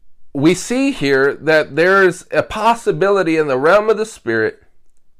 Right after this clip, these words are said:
that will, that enables a person to pray in tongues.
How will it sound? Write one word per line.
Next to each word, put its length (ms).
that 220
will, 240
that 240
enables 640
a 60
person 640
to 100
pray 340
in 140
tongues. 560